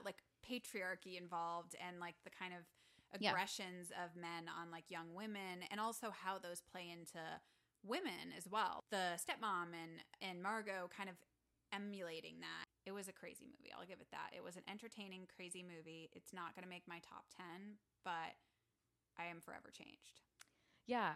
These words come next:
Speaker 2: I think, so I'm gonna read a section from that site that I mentioned earlier, Father, Son, Holy Gore. Again, I'm definitely going to be perusing this site because I love the title. Fear touches on sensitive issues about women and girls regarding how they're treated by the men in their lives.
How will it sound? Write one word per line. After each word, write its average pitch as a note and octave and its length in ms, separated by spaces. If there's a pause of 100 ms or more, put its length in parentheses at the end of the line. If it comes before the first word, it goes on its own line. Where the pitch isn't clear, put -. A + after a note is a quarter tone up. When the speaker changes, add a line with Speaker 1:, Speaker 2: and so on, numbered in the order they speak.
(100)
Speaker 2:
I G3+ 40
think, A3+ 300 (140)
so G#3 180
I'm G3+ 120
gonna B3 180
read F#3 400 (160)
a F3 320 (160)
section E3 460
from E3 160
that D#3+ 300 (380)
site D#3+ 300
that D#3+ 80
I D#3 80
mentioned D#3 400
earlier, D#3 400
Father, D#3 400 (160)
Son, D3+ 280
Holy D3+ 200
Gore. D3+ 340 (140)
Again, D3+ 300
I'm D#3 140
definitely D#3 340
going D#3 140
to D#3 60
be D#3 100
perusing C#3+ 440
this E3 140
site - 220
because - 200 (120)
I - 360 (420)
love D3 200
the C4 60
title. - 380 (220)
Fear A#3+ 240
touches B3 340
on F#3 160
sensitive F3+ 400
issues E3+ 300
about E3 220
women E3 220
and F3+ 120
girls D#3+ 340
regarding D#3+ 380
how D#3+ 160
they're D#3 100
treated E3 380
by D#3+ 120
the D#3 100
men D3 200
in D3 80
their - 160
lives. - 380